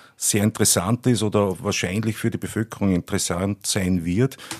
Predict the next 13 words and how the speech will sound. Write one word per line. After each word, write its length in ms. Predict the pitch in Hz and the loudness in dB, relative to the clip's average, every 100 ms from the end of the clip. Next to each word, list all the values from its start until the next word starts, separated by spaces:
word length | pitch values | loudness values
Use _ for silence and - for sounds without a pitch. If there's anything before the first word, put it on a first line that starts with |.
| - | 0
dann 160 | 107 | 2
werden 240 | 90 92 110 | 4 2 0
wir 80 | 107 | 0
von 120 | 104 | 0
der 120 | 107 | 0
Landesleitzentrale 960 | 82 92 113 107 98 - 104 87 90 104 | 0 -2 -2 -2 -2 -2 -2 -2 -4 -2
sofort 400 | 107 - 92 87 | -4 -2 -4 -2
angerufen. 600 | 87 104 120 120 - 104 | -2 -2 0 -2 0 0
Wir 60 | |
begeben 360 | 92 101 95 101 | 0 -2 0 2
uns 180 | 104 - | 0 0
dann 160 | 98 | 0
runter, 460 | 82 104 120 131 | 2 0 4 2